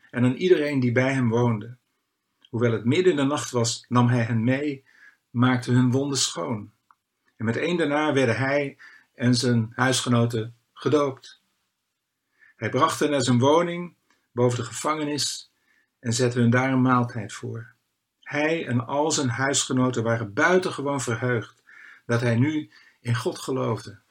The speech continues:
Dit gedeelte laat zien dat bidden en aanbidden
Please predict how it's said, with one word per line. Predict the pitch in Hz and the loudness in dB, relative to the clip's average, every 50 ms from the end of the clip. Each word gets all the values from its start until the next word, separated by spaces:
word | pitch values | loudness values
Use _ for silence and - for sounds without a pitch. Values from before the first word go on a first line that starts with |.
| _ _ _ _ _ _ _ _ _ _ _ _ _ _ _ _ _ _ _ _ _ _ _ _ _ _ _ _ _ _ _ _ _ _ _ _ _ - - - - - - - - - _ | _ _ _ _ _ _ _ _ _ _ _ _ _ _ _ _ _ _ _ _ _ _ _ _ _ _ _ _ _ _ _ _ _ _ _ _ _ -20 -20 -20 -20 -20 -20 -20 -20 -20 _
Dit | - 113 147 165 - | -4 -2 -2 -2 -2
gedeelte | - - 139 123 139 147 156 170 160 - - 147 147 - - | -2 -4 -2 0 2 2 2 2 0 -2 -4 -6 -6 -6 -4
laat | - 123 123 120 120 | -2 0 0 0 0
zien | - - 165 151 147 147 131 | 0 0 0 0 0 0 0
dat | 120 107 101 104 | 0 0 2 2
bidden | 151 170 156 156 135 | 2 4 4 2 0
en | 139 143 143 135 - | -2 -4 -6 -8 -8
aanbidden | - 131 139 143 143 139 123 127 139 143 143 139 135 131 123 - | -6 -4 -2 -2 -2 -2 -2 -2 0 0 0 0 0 -2 -6 -10